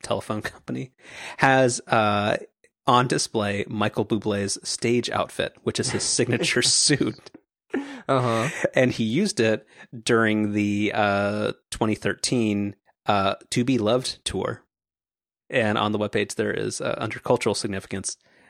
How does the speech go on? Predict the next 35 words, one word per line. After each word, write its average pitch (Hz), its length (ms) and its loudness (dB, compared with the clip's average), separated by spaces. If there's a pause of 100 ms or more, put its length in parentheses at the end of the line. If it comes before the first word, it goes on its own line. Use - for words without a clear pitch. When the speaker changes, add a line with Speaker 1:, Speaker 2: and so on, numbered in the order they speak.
(120)
Speaker 1:
Michael 110 280 0
Bublé 98 360 -4
is 104 200 -4
a 98 80 -2
Canadian 117 360 0
success - 360 0
story 95 400 0
that - 160 -6
proves 110 300 0
that - 140 -6
cr-, - 280 -2 (240)
uh, 117 160 0
the 98 100 -6
crooning 143 380 0
sound 107 500 -2 (400)
made 107 140 0
famous 113 340 2
by 107 200 0
artists 104 500 0 (100)
such - 180 -4
as - 80 -10
Frank 104 220 -8
Sinatra - 380 -2
and - 80 -10
Tony 107 200 -2
Bennett 139 380 2 (400)
is 110 160 0
still 123 340 4
very 107 280 4
much 104 220 0
prevalent 98 520 0 (260)
as 101 300 -2
a 113 80 -2
musical 98 480 -6
aesthetic. - 500 -8